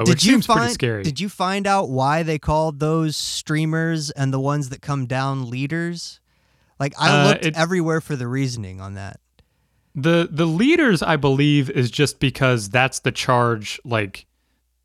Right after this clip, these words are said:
Speaker 2: it is the leading charge
Speaker 1: Yeah, the
Speaker 2: down.
Speaker 1: leading edge is the negative coming down.
Speaker 2: That's the more, yeah, like, um,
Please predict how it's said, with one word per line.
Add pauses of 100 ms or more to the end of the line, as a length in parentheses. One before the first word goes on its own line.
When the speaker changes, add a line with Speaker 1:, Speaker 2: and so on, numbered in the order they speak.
(160)
Speaker 2:
it
is
the
leading
charge
Speaker 1:
Yeah,
the
Speaker 2:
down.
Speaker 1:
leading
edge
is
the
negative
coming
down.
Speaker 2:
That's
the
more,
yeah,
like, (520)
um,